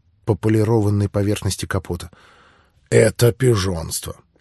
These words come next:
"Никто не будет искать эту машину", — сказал Гаррисон. "Даже если в конце концов обнаружится связь между мной и вами, никто не догадается, что я дал вам один из своих Мерседесов". "Это слишком дорогой автомобиль. Мы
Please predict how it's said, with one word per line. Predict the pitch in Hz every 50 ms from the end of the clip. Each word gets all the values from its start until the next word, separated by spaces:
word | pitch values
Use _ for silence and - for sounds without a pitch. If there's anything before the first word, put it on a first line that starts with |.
| _ _ _ _ _ _ _ _ _ _ _ _ _ _ _ _ - - - - _ _ _ -
"Никто | 127 151 170 - - 233
не | 233 240
будет | 226 226 247 214 214 -
искать | 220 - - 254 233 -
эту | 175 156
машину", — | 165 160 151 - - 131 107 90
сказал | - - 101 90 92 90
Гаррисон. | 80 80 85 78 78 - - - - - - - - - -
"Даже | - 160 170 147 151 151
если | 147 139 - - 120
в | -
конце | - 123 110 98 - 110 107
концов | - 131 131 - 160 135
обнаружится | 139 113 101 104 104 107 107 107 95 - 110
связь | 101 - 131 143 143 117 101 - 101
между | 95 87 82 82 90
мной | 95 101 104 110 113 107
и | - - 98
вами, | 90 95 104 113 127 147 147 147 - - - - - _ _ _ _ _ _ _
никто | 110 101 - -
не | 101 101 101
догадается, | 107 104 117 123 147 156 135 90 78 - 78
что | - - - 78
я | 80 82
дал | 76 87 101 110 110 98
вам | 95 95 90 - _ _ _ _ _ _ _ _ _
один | - 92 82 87 98 95 92
из | 92 -
своих | - - 104 98 87 80 - -
Мерседесов". | 95 92 87 - - 113 110 123 120 104 - - - - - _ _ _ _ _ _ _ _ _ _ _ _ _ _ _ _ _ _ _ _ _
"Это | - 104 104 - - - 120
слишком | 101 - - - 120 127 131 113 - - 113 107 101
дорогой | 110 107 113 113 113 104
автомобиль. | 101 - - 113 117 113 107 92 92 87
Мы | 87 87 110 117